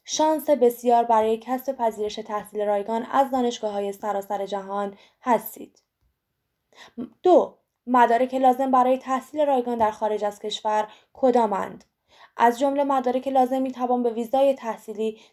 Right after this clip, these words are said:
ترجمهٔ مدارک تحصیلی، کارنامهٔ زبان، انگیزهٔ زبان، توصیه‌نامه، تمکن مالی اشاره کرد. سه، بهترین مراکز مشاوره برای تحصیل رایگان در خارج از کشور کدام است؟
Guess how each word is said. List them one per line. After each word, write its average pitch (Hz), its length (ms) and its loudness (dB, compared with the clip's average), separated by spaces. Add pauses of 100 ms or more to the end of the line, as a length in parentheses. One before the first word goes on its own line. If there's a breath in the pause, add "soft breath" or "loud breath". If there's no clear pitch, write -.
ترجمهٔ 233 460 0
مدارک 233 480 0
تحصیلی، 208 640 -6
کارنامهٔ 214 680 0
زبان، 226 440 -2
انگیزهٔ 208 560 0
زبان، 226 400 -2
توصیه‌نامه، 208 880 -6 (300 loud breath)
تمکن 233 540 -2
مالی 233 380 2
اشاره 190 340 -6
کرد. 208 380 -16 (1080)
سه، - 420 2 (580 soft breath)
بهترین 302 460 0
مراکز 302 400 0
مشاوره 294 500 2
برای 247 300 4
تحصیل 254 400 -4
رایگان 233 400 -2
در 226 140 2
خارج 226 320 -2
از 220 160 -2
کشور 220 500 -2
کدام 247 280 -2
است؟ - 420 -12